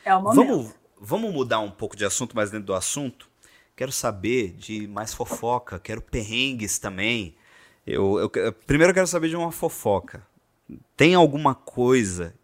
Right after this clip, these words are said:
Speaker 2: que, enquanto você tava em L A, um, um caos, tem algum caos que você passou aí dentro de L A, por exemplo, sei lá, você foi trabalhar,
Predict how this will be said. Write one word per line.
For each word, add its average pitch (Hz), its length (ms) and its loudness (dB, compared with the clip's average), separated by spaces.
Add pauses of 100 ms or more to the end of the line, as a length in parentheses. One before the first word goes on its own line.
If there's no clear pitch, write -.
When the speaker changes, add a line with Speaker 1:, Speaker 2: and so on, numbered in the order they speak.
(140)
Speaker 2:
que, 101 400 -4 (400)
enquanto 113 320 4
você 117 240 0
tava 107 280 2
em 101 100 -2
L 101 140 0
A, 101 60 -2 (360)
um, 147 160 -6 (140)
um - 20 -4
caos, 98 540 6
tem - 120 -2
algum 135 220 -2
caos 104 540 4 (340)
que - 80 -10
você 95 220 0
passou 107 580 4
aí 101 160 2
dentro 98 320 -10
de 98 100 -4
L 95 200 0
A, 101 40 -2
por 104 160 -2
exemplo, 98 220 -6
sei 113 160 0
lá, 101 220 2 (280)
você - 140 -6
foi 107 480 0 (380)
trabalhar, 104 920 4